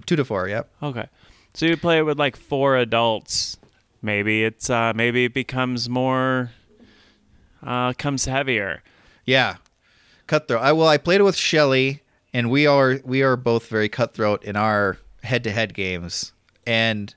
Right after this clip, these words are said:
Speaker 1: uh, it was more tense, of course, than <laughs> playing with my son, but it was still light enough that I really enjoyed it. And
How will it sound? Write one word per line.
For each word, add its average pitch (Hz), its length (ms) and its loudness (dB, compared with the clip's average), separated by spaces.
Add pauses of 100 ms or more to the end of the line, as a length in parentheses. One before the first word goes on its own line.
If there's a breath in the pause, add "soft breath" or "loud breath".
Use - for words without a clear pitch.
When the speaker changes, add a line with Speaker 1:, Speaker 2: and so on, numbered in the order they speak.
(760)
Speaker 1:
uh, 104 720 0
it 120 100 -2
was 147 240 2
more 170 140 0
tense, 165 520 -4
of 139 120 -10
course, 180 260 0
than 139 120 -2
<laughs> - 20 -4
playing - 280 -4
with - 200 -2
my 151 120 -2
son, 151 440 -4 (500 loud breath)
but 127 360 4
it 127 200 0
was 127 180 0
still 147 400 2
light 131 200 2
enough 123 280 2
that 110 100 0
I 107 60 2
really 110 380 2
enjoyed 101 400 -2
it. 95 180 -4 (100)
And 110 220 -2